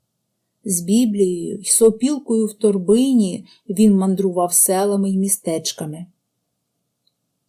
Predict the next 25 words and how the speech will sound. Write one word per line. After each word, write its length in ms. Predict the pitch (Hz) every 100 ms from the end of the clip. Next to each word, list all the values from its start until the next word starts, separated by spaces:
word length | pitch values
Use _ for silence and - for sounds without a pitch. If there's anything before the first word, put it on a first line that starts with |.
| _ _ -
Зупинявся 760 | 175 170 185 180 175 170 175
в 140 | 160
поміщицьких 880 | - 165 170 175 180 185 175 - 170
будинках, 880 | 160 170 156 190 220 208 202 202 _ _ _ _ _ - -
навчав 640 | 185 190 196 - 208 190
дворянських 800 | 175 180 180 170 175 170 - 170
дітей, 720 | 160 180 175 175 185 208 226 - _ _ _ _ _ _ _
а 120 | 220
тоді 340 | 214 247 226 277
вирушав 540 | 220 196 196 202 208
навчати 520 | 208 185 - 170 170
селян. 640 | 185 - 185 180 147 131 151 _ _ _ _ _ _ _ _ _ _ _ _ -
Основою 600 | 196 - 220 226 226 220
його 220 | 220 214
вчення 560 | 208 - 254 277 240 180
була 380 | 180 185 180
віра 400 | 175 202 247 202 -
у 20 |
всемогутність 880 | 190 - 180 180 185 226 233 220 -
людського 540 | 190 - - 208 208
розуму 640 | 208 226 254 190 170 160 -
і 100 | 233
неминучість 720 | 196 190 190 190 240 240 226
торжества 640 | - 175 175 170 - 170 190
справедливості. 1040 | - 180 180 175 160 147 156 - - -